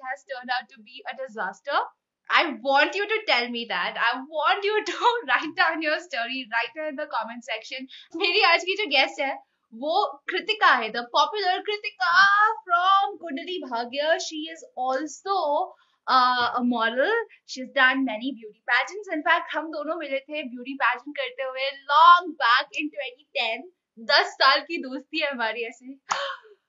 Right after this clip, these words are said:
हम एक दूसरे के साथ साथ हैं। जी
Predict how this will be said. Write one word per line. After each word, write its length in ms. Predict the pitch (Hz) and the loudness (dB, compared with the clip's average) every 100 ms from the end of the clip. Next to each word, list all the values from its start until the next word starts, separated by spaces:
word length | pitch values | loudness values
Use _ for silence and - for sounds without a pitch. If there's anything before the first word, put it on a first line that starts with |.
| _ _ 233 | _ _ -10
हम 240 | 240 254 226 | -8 -8 -10
एक 120 | 226 | -16
दूसरे 340 | 208 226 - 240 | -18 -20 -18 -18
के 140 | 247 | -18
साथ 260 | - 190 226 - | -12 -10 -10 -12
साथ 320 | - 185 269 - | -6 -6 -6 -12
हैं। 100 | 170 _ _ | -20 _ _
जी 180 | - | -20